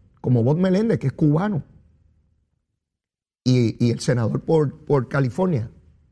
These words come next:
de nuevo cuño también, hispano, de extracción mexicana.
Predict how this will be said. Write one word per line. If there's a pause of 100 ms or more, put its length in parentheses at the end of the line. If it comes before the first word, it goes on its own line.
(420)
de
nuevo
cuño
también,
hispano, (580)
de
extracción
mexicana.